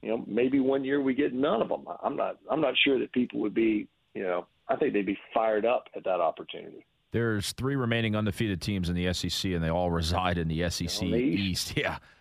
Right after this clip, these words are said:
Speaker 1: Yeah.
Speaker 2: Uh, Georgia, Kentucky, and Missouri. Missouri and Kentucky, and I know you've had a chance to see Missouri up close. If you had to buy stock in Kentucky or Missouri,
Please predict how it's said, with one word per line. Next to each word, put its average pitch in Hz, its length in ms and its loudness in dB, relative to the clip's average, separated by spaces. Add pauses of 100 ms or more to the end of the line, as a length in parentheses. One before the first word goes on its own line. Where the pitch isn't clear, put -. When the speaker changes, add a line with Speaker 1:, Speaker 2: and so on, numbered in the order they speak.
(160)
Speaker 1:
Yeah. 92 80 -2
Speaker 2:
Uh, 90 520 2
Georgia, 107 340 0
Kentucky, 101 520 0
and 87 80 0
Missouri. 87 520 0 (760)
Missouri 117 400 2
and 107 60 -2
Kentucky, 110 300 2
and 107 80 2
I 104 60 4
know 110 140 2
you've 107 320 0
had 113 180 2
a 101 60 0
chance 101 280 -2
to 101 80 -2
see 101 200 0
Missouri 98 580 0
up 95 240 -2
close. 92 600 -2 (340)
If 95 140 -2
you 135 100 2
had 143 80 0
to 127 80 2
buy 110 200 2
stock 107 600 0 (140)
in 101 340 0
Kentucky 110 640 -2
or 104 160 0
Missouri, 82 720 0